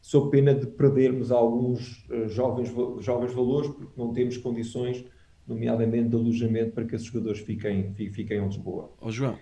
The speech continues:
Speaker 2: uma, uma das questões que mais faladas pelos adeptos das modalidades e benfiquistas é a falta de adesão do público aos pavilhões. E eu tenho uma frase re-,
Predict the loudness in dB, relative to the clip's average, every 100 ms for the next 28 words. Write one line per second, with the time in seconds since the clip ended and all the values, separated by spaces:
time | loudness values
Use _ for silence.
0 | -4 0 0 0 0 -2 0 0 -2 -4
1 | -8 -6 -2 -2 -2 -6 -12 -8 -6 -4
2 | -2 -4 -6 -8 -6 -4 -6 -8 -6 -4
3 | -4 -6 -6 -4 -4 -4 -4 -4 -10 -10
4 | -8 -10 -10 -10 -10 -14 -18 -20 -20 -20
5 | _ -6 -2 0 0 0 0 -2 -2 0
6 | 0 0 -2 -2 -4 -6 -10 -8 -6 -6
7 | -6 -6 -6 -8 -12 -4 -4 -2 0 0
8 | 0 0 -2 -2 -10 -16